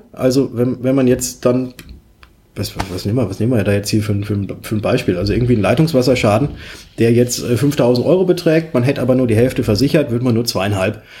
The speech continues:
von der Versicherung kriegen. Äh, und das ist die Unterversicherung, also dass man nur einen Teil und nicht alles komplett versichert hat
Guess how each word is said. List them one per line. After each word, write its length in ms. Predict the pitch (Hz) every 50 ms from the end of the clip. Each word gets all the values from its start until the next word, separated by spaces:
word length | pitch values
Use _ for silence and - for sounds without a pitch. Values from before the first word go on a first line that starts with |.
| - -
von 180 | - - 110 98
der 80 | 98 90
Versicherung 400 | 110 95 87 98 90 104 110 123
kriegen. 360 | 120 143 127 95 82 - - _ _ _ _ _ _ - - - - - - -
Äh, 240 | - 120 127 127
und 180 | 120 - 135 127
das 140 | 131 131 185
ist 320 | 185 165 - - - _ _ _ _ _ _ - -
die 80 | 135
Unterversicherung, 800 | - 160 170 165 151 - 117 104 92 107 92 101 92 95 92 85
also 220 | - - 104 107 104
dass 140 | 110 110
man 100 | 120 127
nur 120 | 127 135 107
einen 180 | 104 123 120
Teil 280 | - - 123 123 160 170
und 120 | 160 143
nicht 180 | 147 156 156 -
alles 240 | - 110 131 139 -
komplett 300 | - 123 - 104 95 -
versichert 400 | - 98 92 107 107 - - 127
hat 260 | 156 - - - -